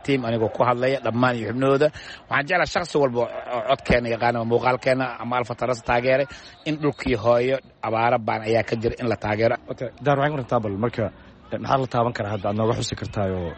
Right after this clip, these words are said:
Speaker 2: abaaraha hadda aad ka qabateen oo aad dhihi
Speaker 1: Aba-
Speaker 2: karto meel hebel aan tagnay oo aan gacan ka geysan?
Speaker 1: Een, abaaraha waxaan rabnaa hadda, hadda markii ugu dambeysay waxaan qornay, aniga waxaan ka imid Soomaaliya, bilooyin ka hor ayaa waxaan ka qodnay ceel Jowhar, ceel biyood ayaan ka qornay, meeshaas xoolo badan ayaa dadka ugu baaba'ay, dadna way ku dhibaateedeen, macluul badan ayaa ka jirtay.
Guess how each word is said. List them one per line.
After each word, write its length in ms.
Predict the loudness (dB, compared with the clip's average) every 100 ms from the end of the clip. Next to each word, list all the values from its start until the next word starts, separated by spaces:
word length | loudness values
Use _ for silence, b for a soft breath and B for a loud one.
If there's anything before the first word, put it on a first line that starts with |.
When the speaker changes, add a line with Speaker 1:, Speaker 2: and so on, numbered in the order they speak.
| -12
Speaker 2:
abaaraha 360 | -6 0 2 2
hadda 140 | -2 -6
aad 80 | -6
ka 80 | -8
qabateen 400 | -8 -4 -4 -2
oo 40 |
aad 80 | -2
dhihi 100 | -2
Speaker 1:
Aba- 60 | -2
Speaker 2:
karto 160 | -4 -2
meel 160 | 0
hebel 220 | 2 2
aan 120 | 2 0
tagnay 400 | -2 -2 -2 2
oo 480 | 4 2 0 -6 -4
aan 120 | -4 -2
gacan 180 | -2 -2
ka 60 | -4
geysan? 260 | -6 -8 -2
Speaker 1:
Een, 260 | 2 2
abaaraha 360 | 4 4 4 2
waxaan 240 | -2 -2 -4
rabnaa 240 | -2 -2
hadda, 180 | -2 -2
hadda 200 | -4 -4
markii 240 | -2 -2 -2
ugu 100 | -2
dambeysay 340 | 0 0 -2
waxaan 220 | -2 -2 0
qornay, 240 | -2 -2
aniga 160 | -4 -4
waxaan 120 | -4
ka 80 | -4
imid 140 | -6
Soomaaliya, 480 | -2 0 2 0 -2 -4 B B B
bilooyin 320 | 0 2 4 4
ka 80 | 2
hor 100 | 2
ayaa 180 | -2 -4
waxaan 160 | -6
ka 60 | -4
qodnay 340 | -4 -4 -6
ceel 240 | -2 0 0
Jowhar, 380 | 0 2 2 2 -2 B B B
ceel 220 | -6 -4
biyood 240 | -2 -2
ayaan 140 | 0 -4
ka 60 | -4
qornay, 160 | -2 -2
meeshaas 220 | -4 -6
xoolo 280 | -4 0 0
badan 220 | 0 -2
ayaa 120 | -4
dadka 160 | -6 -4
ugu 120 | -2
baaba'ay, 340 | -2 -2 -2
dadna 200 | -2 0
way 60 | 0
ku 100 | 0
dhibaateedeen, 540 | -4 -2 -2 0 0
macluul 300 | 0 -2 -4
badan 160 | -2 -4
ayaa 140 | -4 -4
ka 100 | -4
jirtay. 340 | -4 -4 -6